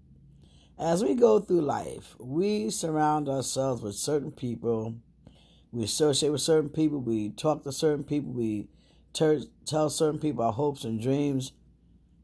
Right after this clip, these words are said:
But everybody's not for us, unfortunately. This is why you need to pray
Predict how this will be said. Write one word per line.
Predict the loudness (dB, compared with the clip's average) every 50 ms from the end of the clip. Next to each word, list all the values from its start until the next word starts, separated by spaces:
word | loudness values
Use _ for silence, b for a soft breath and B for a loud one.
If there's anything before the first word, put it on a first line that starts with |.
| _
But | -8 -2
everybody's | 0 2 2 4 4 6 6 6 6 4 2
not | 2 2 2 0 0
for | -4 -4 0 0 0 2 0
us, | -4 -6 -6 -10 -12 -12 -12 -14 -14 -12
unfortunately. | -10 -10 -10 -10 -8 -6 -6 -6 -6 -6 -10 -12 -12 -14 -14 -14 -14 -14 -16 -18 -20 _ _ _ _ _ _ _ b b b b b b b b b b 0
This | 0 0 0
is | 2 2
why | 2 4 4
you | 4 2
need | 2 -2 -4
to | -4 -6 -8
pray | -4 2 4 4 6 6 4 4 2 2 0 -4